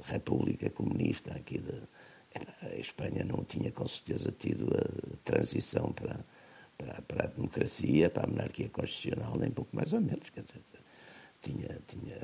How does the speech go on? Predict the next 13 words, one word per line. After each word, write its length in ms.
con-, 160
teria 220
continuado 800
num 180
regime 480
autoritário 840
e 100
naturalmente 560
até 220
teria 360
intervido 460
em 80
Portugal, 420